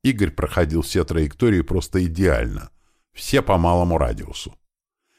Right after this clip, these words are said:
Его капот практически касался внутренней стороны отвалов из земли, но ни разу он их не зацепил.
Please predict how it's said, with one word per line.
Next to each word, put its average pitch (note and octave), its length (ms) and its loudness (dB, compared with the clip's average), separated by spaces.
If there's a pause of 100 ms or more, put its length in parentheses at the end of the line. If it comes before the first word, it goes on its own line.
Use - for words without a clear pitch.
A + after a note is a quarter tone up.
(140)
Его G#2+ 240 4
капот B2 400 0
практически - 580 -2
касался - 600 -2
внутренней C#2+ 500 0
стороны D#2+ 500 0
отвалов F#2+ 480 2
из C#2+ 100 2
земли, C#2+ 460 0 (460)
но F#2+ 260 6
ни G2+ 160 6
разу F2+ 380 4
он A2 180 4
их C#2+ 140 -2
не D#2+ 100 0
зацепил. - 580 -6